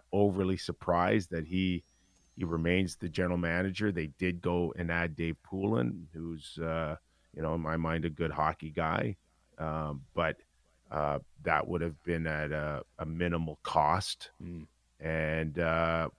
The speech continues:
Speaker 1: once again, I think, just like I said before, Ottawa fans are just gonna have to be patient. They have no other choice here.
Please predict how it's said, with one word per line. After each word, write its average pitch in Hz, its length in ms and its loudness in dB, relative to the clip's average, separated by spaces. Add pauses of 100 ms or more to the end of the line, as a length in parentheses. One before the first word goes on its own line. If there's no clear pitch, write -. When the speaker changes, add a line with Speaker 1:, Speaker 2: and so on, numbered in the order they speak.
Speaker 1:
once 87 240 -4
again, 90 300 0
I 92 80 2
think, 90 240 -6 (180)
just - 220 -12 (180)
like 90 220 -4
I 87 40 -2
said 87 200 -2
before, - 440 -4 (760)
Ottawa 82 220 2
fans 87 380 -2
are 85 40 -4
just 80 160 -6
gonna 85 140 -4
have 85 140 -4
to 87 80 -12
be 85 120 -2
patient. - 460 -2
They 65 120 -16
have 71 220 -6
no 82 360 0
other 85 220 0
choice 95 420 -2
here. - 240 -16